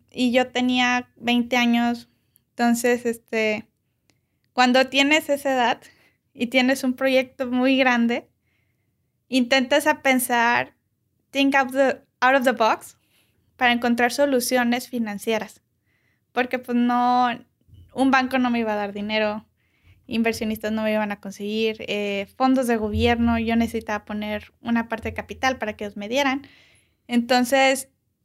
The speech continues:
lo que hice fue inscribí a mis compañeros en todos los concursos habidos y por haber <laughs> de negocio para conseguir capital.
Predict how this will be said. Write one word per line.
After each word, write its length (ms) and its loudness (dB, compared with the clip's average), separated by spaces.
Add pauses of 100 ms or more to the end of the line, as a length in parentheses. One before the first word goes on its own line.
(180)
lo 260 2
que 140 4
hice 240 2
fue 500 2
inscribí 540 0
a 80 6
mis 340 0
compañeros 720 0
en 100 0
todos 220 0
los 100 0
concursos 560 -2
habidos 300 0
y 60 -18
por 180 -10
haber 300 -2 (380)
<laughs> 360 -20
de 160 0
negocio 640 0 (480)
para 260 2
conseguir 340 0
capital. 400 -4